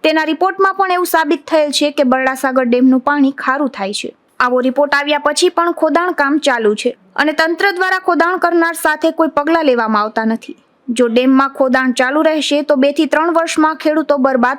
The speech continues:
થઈ જશે. આથી આ બાબતને ધ્યાને લઈ જે ખોદાણ કરે છે તેની સામે યોગ્ય કાર્યવાહી કરવા માંગ કરાઈ છે. સ્થાનિક ખેડૂત અગ્રણી હિતેશભાઈ મોઢવાડિયાએ જણાવ્યું હતું કે ખોદકામના કારણે ડેમ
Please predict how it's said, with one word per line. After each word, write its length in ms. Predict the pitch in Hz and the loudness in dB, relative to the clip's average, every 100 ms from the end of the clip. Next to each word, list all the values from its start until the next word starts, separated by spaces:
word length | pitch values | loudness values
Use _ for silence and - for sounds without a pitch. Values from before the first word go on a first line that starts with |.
| - | -2
થઈ 140 | 220 | -2
જશે. 380 | 202 214 240 262 _ _ _ _ - - | 0 -4 -4 -8 _ _ _ _ -20 -8
આથી 420 | 233 240 254 277 - | -6 -2 0 0 0
આ 60 | 247 | 0
બાબતને 480 | 254 254 277 277 | 2 0 2 2
ધ્યાને 360 | 240 269 285 330 | 2 2 2 2
લઈ 140 | 339 294 - | 2 0 -2
જે 140 | 240 294 | -4 -2
ખોદાણ 420 | 302 285 311 370 | 0 2 0 0
કરે 240 | 339 330 | 0 0
છે 160 | 330 320 | 0 0
તેની 220 | 320 311 | 2 0
સામે 300 | 302 302 294 | 0 0 2
યોગ્ય 340 | 262 269 330 | 2 2 0
કાર્યવાહી 520 | 359 311 302 294 285 277 | 0 -2 -2 -2 -4 -2
કરવા 320 | 269 254 254 | 0 0 2
માંગ 300 | 269 247 220 | 2 2 0
કરાઈ 260 | 202 196 | -2 -4
છે. 240 | 208 - - _ _ _ - _ _ - - | -6 -10 -12 _ _ _ -20 _ _ -20 -20
સ્થાનિક 420 | - 302 320 403 - | -10 -2 0 0 0
ખેડૂત 320 | 370 370 381 - | 0 0 0 -2
અગ્રણી 440 | 320 359 339 320 | 0 2 2 2
હિતેશભાઈ 520 | 311 311 311 - 294 | 2 0 -2 -2 0
મોઢવાડિયાએ 560 | 277 262 254 262 254 254 | 2 2 0 0 0 0
જણાવ્યું 500 | 240 247 233 226 240 | 0 0 0 0 -2
હતું 220 | 240 269 | -2 -2
કે 120 | 285 | -2
ખોદકામના 680 | 277 269 247 294 294 349 359 | -2 -2 0 0 0 2 0
કારણે 420 | 330 311 277 294 | 0 0 2 2
ડેમ 300 | 254 277 320 | 2 2 2